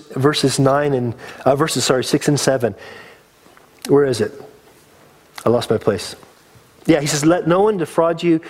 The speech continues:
your brother, in this matter, because the Lord is an avenger of all such, who also forewarned you, for God did not call us to uncleanness, but in holiness." God is an avenger.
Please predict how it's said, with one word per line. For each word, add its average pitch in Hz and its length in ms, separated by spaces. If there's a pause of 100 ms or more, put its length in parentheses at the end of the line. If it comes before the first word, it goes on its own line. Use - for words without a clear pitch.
(200)
your 147 120
brother, 156 200
in 147 80
this 156 220
matter, 123 300 (240)
because 165 400
the 160 120
Lord 208 640 (120)
is 156 160
an 151 100
avenger 156 640
of 139 120
all 131 140
such, 127 440 (220)
who 185 180
also 196 520
forewarned 160 920
you, 202 340 (220)
for 127 120
God 156 200
did 165 100
not 151 160
call 147 240
us 143 140
to 147 140
uncleanness, 156 720 (200)
but 127 140
in 123 60
holiness." 113 440 (400)
God 156 200
is 180 120
an 156 80
avenger. 135 640